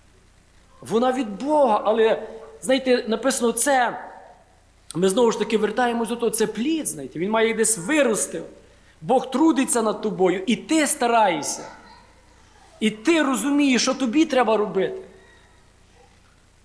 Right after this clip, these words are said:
Може, знаєте, в один момент може все рухнути, може все розсипатися. Якщо ти, ти десь проявиш, знаєте, якусь от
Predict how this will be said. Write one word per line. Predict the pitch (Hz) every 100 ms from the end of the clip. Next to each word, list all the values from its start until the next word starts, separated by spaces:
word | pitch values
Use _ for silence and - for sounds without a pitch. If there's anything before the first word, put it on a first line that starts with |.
| _ _ - - _ _ -
Може, | 302 302
знаєте, | 277 311 311
в | 277
один | 311 320
момент | 294 320 320 311 233
може | 277 269
все | 262 - 285
рухнути, | 269 302 285 233 226
може | 254 269 262
все | - 285
розсипатися. | 254 - - 330 - 233 180 - - - - _ _ _ _ _ - - - _ _ _ _ -
Якщо | 202 269
ти, | 269
ти | 285
десь | 285 -
проявиш, | - 240 269 294 277 254
знаєте, | 226 247 247
якусь | 247 254 254
от | 214